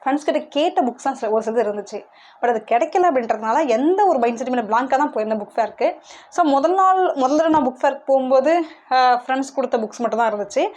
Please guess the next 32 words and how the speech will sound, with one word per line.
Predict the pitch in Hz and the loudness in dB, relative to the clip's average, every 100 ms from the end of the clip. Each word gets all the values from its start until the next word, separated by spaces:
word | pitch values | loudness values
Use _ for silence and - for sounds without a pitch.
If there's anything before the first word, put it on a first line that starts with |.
| - - | -16 -4
இந்த | 277 285 | 0 2
முறை | 320 339 | 2 2
கொஞ்சம் | 302 254 | 2 0
ஃப்ரெண்ட்ஸ் | 262 262 | -4 -2
கொஞ்சம் | 269 240 214 | -2 -2 -4
புக்ஸ் | - 226 | -8 -12
கொடுத்துருக்காங்க. | 214 208 254 | -6 -4 0
அதை | 320 240 | 0 0
தாண்டி | 240 302 453 480 453 | 0 2 2 2 2
நான் | 269 | 0
என்னென்ன | 262 254 | 0 -2
புக்ஸ் | 220 - | -4 -6
வாங்கியிருக்கேன்னா, | 220 214 214 202 233 440 - - - - 262 | -4 -4 -8 -6 -4 -4 -6 -20 -20 -8 0
ஆ, | 254 | 0
கயிறு | 254 277 320 349 | 2 2 4 2
அப்படின்ற | 254 233 220 208 | 2 0 -2 -2
புக்கு. | - 214 - _ _ _ - | -4 -4 -8 _ _ _ -10
இது | 262 | -2
வந்து | 254 262 | 0 0
சீர்வாசல் | 302 311 302 254 240 233 | 0 0 0 0 0 0
வட்டத்துல | 220 - 285 | 0 -2 0
ஒரு | 262 240 | 2 0
ரூபாய்க்கு | 247 247 - 226 | 2 0 -2 -4
கிடைக்குது. | 208 214 202 - | -4 -6 -8 -10
இது | - 247 | -6 -2
வந்து | 277 | 0
குழந்தைங்க | 240 247 277 247 | 0 2 0 -2
வந்து | 254 | 0
படிக்கணும் | 220 220 233 247 | -2 0 0 0
அப்படின்றதுக்காக | 220 208 202 240 | -2 -4 -4 -4
இந்த | 240 208 | -2 -4
புக்கு. | 208 - | -4 0